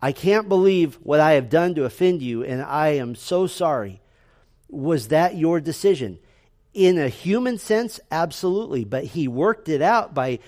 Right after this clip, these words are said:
by placing the Holy Spirit's power in you, regenerating you, and giving you the power to do that. Romans three says you would never do that on your own. There is no one who seeks after God.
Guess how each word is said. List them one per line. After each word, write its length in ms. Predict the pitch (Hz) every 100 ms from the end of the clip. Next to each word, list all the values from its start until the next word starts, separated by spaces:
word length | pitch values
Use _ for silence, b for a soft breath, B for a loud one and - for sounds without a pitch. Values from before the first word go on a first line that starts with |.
| b b _ _
by 180 | 143 131
placing 480 | 123 180 190 185 147
the 80 | 139
Holy 260 | 165 175
Spirit's 440 | 160 - 175 156 -
power 400 | - 180 202 156
in 240 | 196 226
you, 160 | 160 151
regenerating 760 | 139 113 185 226 175 139 135
you, 160 | 131 139
and 160 | 123
giving 300 | 120 196 226
you 100 | 202
the 80 | 147
power 520 | - 165 175 147 120 b b b -
to 80 | 117
do 180 | 170
that. 300 | - 95 - _ _ _ _ _ _ _ _ _ _ -
Romans 400 | 139 208 196 -
three 180 | 202 262
says 260 | - 131
you 100 | 143
would 100 | 135
never 240 | 143 220 127
do 140 | 131
that 180 | 120 113
on 160 | 113
your 140 | 110 143
own. 160 | 180
There 120 | 123 123
is 140 | 113
no 180 | 131 202
one 200 | 143 135
who 120 | 143
seeks 320 | - 131 -
after 240 | 113 - 110
God. 340 | 147 151